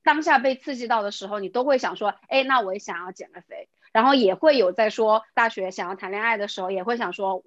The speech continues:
我要减个肥什么的。但是这个时候其实你都会有各种心态跟自己做对抗。就以谈恋爱这个事情来举例子，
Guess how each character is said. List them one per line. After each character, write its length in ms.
我 100
要 160
减 160
个 80
肥 220
什 100
么 140
的。 120
但 120
是 80
这 140
个 80
时 140
候 120
其 160
实 120
你 120
都 220
会 200
有 260
各 140
种 200
心 180
态 180
跟 200
自 60
己 80
做 160
对 180
抗。 300
就 160
以 160
谈 220
恋 80
爱 120
这 120
个 80
事 160
情 140
来 140
举 160
例 220
子， 220